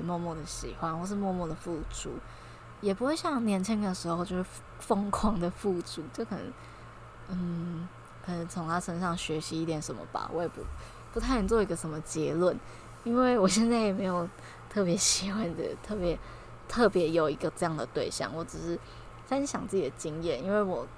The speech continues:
有个朋友说还蛮想听我分享这个暗恋的过程。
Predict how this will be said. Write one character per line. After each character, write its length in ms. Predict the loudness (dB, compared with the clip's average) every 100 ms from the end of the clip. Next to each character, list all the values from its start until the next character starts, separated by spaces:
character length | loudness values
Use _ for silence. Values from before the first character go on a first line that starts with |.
| -6
有 120 | 0 2
个 80 |
朋 200 | 2 2
友 120 | 2 2
说 160 | 2
还 120 | 2
蛮 180 | 2 0
想 200 | 0 0
听 200 | 0 -2 0
我 80 | -2
分 300 | 0 -2 -2
享 180 | -4 -4
这 120 | -6
个 200 | -6 -6 -6 -12 -12 -4
暗 160 | 0
恋 160 | 0 0
的 80 | -2 -2
过 180 | -2 -2
程。 220 | -6